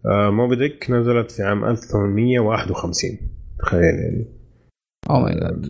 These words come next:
Speaker 1: يعني
Speaker 2: يا ساتر.
Speaker 1: مدة، مدة طويلة وما زال شيء كلاسيكي إلى الآن. طيب، هذه كانت الأفلام اللي حتشوفها والأفلام اللي حتنزل في السينما الأسبوعين القادمة. خلينا ندخل على فيلم اليوم.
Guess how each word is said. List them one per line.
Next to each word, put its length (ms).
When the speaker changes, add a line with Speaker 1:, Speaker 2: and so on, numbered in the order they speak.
Speaker 1:
يعني 200
Speaker 2:
يا 80
ساتر. 400
Speaker 1:
مدة، 520
مدة 180
طويلة 400
وما 180
زال 280
شيء 220
كلاسيكي 600
إلى 100
الآن. 200
طيب، 360
هذه 100
كانت 240
الأفلام 320
اللي 140
حتشوفها 420
والأفلام 460
اللي 120
حتنزل 420
في 80
السينما 520
الأسبوعين 480
القادمة. 540
خلينا 380
ندخل 220
على 160
فيلم 260
اليوم. 300